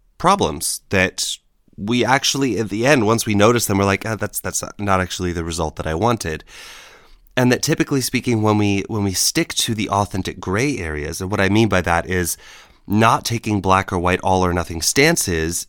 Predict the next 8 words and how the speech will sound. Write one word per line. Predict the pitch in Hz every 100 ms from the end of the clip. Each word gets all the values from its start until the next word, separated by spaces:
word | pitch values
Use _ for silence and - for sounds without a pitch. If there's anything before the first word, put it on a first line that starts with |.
| _
on | 92 90
things | 85 92 85
in | 90
life, | 85 78 78 - - - - _
we | 113
tend | 113 123 151 160
to | 139
find | - 104 95 92 95 92 -